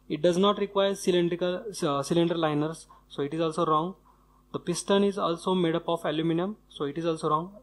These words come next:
ते जर ॲल्युमिनियमचं असेल तर cylinder and a piston are not for the, the, म्हणजे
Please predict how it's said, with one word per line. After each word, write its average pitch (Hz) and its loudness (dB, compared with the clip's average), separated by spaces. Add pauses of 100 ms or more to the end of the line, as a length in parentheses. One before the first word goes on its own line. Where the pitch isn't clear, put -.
(220)
ते 160 -2
जर 165 -2
ॲल्युमिनियमचं 170 2
असेल 170 -6
तर 180 -8 (120)
cylinder 170 0 (380)
and 160 0
a 156 -6
piston 170 -2
are 135 2
not 151 0 (180)
for 143 -4 (100)
the, 147 -4 (340)
the, 143 -12
म्हणजे 143 -6